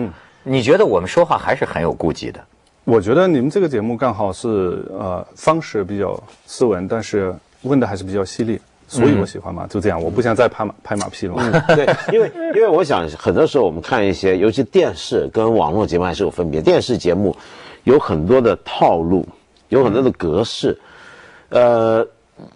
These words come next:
Speaker 3: 你比如说你一做电视节目，他就会觉得电视好像代表着某种的很正确的形象、正确的声音，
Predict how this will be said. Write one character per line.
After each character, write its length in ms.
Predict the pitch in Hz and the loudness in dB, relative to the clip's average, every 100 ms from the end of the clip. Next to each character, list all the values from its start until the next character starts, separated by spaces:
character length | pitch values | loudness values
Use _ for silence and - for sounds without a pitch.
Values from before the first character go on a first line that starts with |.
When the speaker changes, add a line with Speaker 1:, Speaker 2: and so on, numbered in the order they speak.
| - - - _ - | -20 -20 -20 _ 0
Speaker 3:
你 120 | 143 | 4
比 60 | 143 | 4
如 60 | |
说 120 | 160 | 4
你 120 | 160 123 | 2 2
一 80 | |
做 160 | 139 175 | 4 4
电 160 | 131 117 | 2 0
视 140 | 123 | -2
节 160 | - 98 | -2 0
目， 120 | 101 | 0
他 140 | 104 | 0
就 80 | 110 | 2
会 80 | 107 | 2
觉 100 | 95 | 2
得 120 | 101 | 0
电 220 | - 139 | 2 0
视 220 | 98 131 | 0 -2
好 160 | 92 90 | 0 -2
像 180 | 139 120 | -2 0
代 220 | - 139 | 2 2
表 240 | 85 76 65 | 2 -4 -4
着 140 | 87 | -4
某 340 | 80 82 117 | 0 2 2
种 240 | 131 82 69 | 2 -2 -4
的 100 | 76 | -6
很 220 | - 80 | -4 -6
正 240 | - 160 87 | 0 -2 -2
确 280 | - 135 85 | -4 0 0
的 120 | 76 | 0
形 320 | - 85 92 | -4 -6 -4
象、 340 | 87 123 87 76 | -2 0 0 0
正 220 | 147 95 | -2 -2
确 200 | - 120 | 0 0
的 100 | 90 | 0
声 420 | - 151 135 147 | 0 0 2 2
音， 280 | 143 147 | 2 2